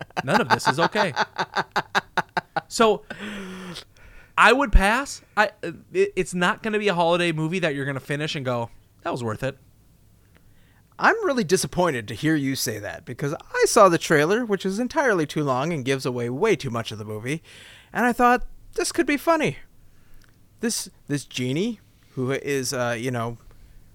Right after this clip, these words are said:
Speaker 2: it's kind of like elf-like joy when they come out of the bottle and they don't really know what's going on. They don't know what time it is. Bernard's like, "Hey, you gotta try pizza." And she's like, "Eh, how good can it be?" And she takes one bite and she's like, "Oh my God, this is a real thing?"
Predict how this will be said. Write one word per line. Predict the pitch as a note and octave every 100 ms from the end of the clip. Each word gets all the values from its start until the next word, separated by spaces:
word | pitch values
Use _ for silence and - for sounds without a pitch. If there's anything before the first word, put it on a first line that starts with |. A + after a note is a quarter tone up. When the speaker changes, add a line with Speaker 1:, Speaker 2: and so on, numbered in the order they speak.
| - - - - - -
Speaker 2:
it's | - -
kind | D3
of | C#3
like | B2+ - _
elf-like | B2 C#3 C3+ - B2+ C3 B2+ - - - - C3
joy | A2 B2+ A#2 A#2+ C3+ C#3
when | C3+ C#3
they | C3
come | - B2+ B2+
out | C3+
of | C3+
the | B2+
bottle | G#2+ A2+ C#3 D#3+
and | D#3 C3
they | A#2
don't | A2 B2+
really | C3 C3 A#2
know | A#2
what's | C#3 -
going | C3+ B2
on. | A#2+ C#3
They | D#3+
don't | G#2+
know | G2+
what | G2
time | - A2 C3+
it | C#3+
is. | G3+ G3 - - - - - - - _ - - -
Bernard's | D#3+ B3+ B3 F3
like, | A2+
"Hey, | D#3+ G#3
you | B2+
gotta | A3+ G3+
try | - B2+
pizza." | A#2 E3 G3+ G#2+
And | G2+ G2+
she's | A2 G2
like, | G#2+
"Eh, | C#3 D#3 D3
how | C#3
good | C#3+ C#3 A#2+
can | B2+
it | A2+ -
be?" | G#2+ F2+
And | G#2
she | -
takes | C3+ C3 -
one | A#2+
bite | A#2 A#2
and | A#2
she's | A#2 A2+
like, | A2+ A2
"Oh | D3+ F#3
my | D#3+
God, | C#3 F3+ F3+ E3
this | F3 E3
is | C#3+
a | C#3+
real | D3+ A#3+ G#3+
thing?" | G#3 B3+ D#4 E4+